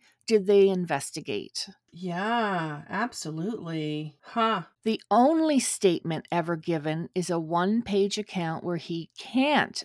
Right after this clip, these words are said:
Speaker 1: attest to his whereabouts on the night of the kidnapping. Now, come on.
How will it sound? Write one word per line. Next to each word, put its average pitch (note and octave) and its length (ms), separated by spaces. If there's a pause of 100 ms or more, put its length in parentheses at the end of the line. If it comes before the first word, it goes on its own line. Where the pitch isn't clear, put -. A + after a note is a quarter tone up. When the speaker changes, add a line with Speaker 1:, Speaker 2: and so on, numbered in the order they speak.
Speaker 1:
attest - 460
to F3+ 80
his F3 240
whereabouts E3+ 640
on D#3+ 140
the D#3 100
night D#3 300
of D#3+ 140
the D#3 80
kidnapping. C#3+ 680
Now, C3 100
come A3+ 280
on. F#2 460